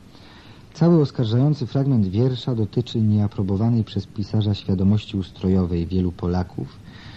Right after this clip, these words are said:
ukształtowanej w latach pięćdziesiątych i później. Kolejna strofa, zaczynająca się od słów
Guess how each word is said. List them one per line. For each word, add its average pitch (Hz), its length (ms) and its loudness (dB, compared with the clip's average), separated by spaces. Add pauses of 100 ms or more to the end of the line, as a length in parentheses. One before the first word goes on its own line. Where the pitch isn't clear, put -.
(140)
ukształtowanej 113 680 0
w 95 40 0
latach 107 240 0
pięćdziesiątych 92 720 0 (140)
i 101 80 -2
później. 82 460 -4 (1200)
Kolejna 165 380 4
strofa, 156 380 -2
zaczynająca 123 560 2
się 113 160 0
od 104 100 0
słów 117 380 -2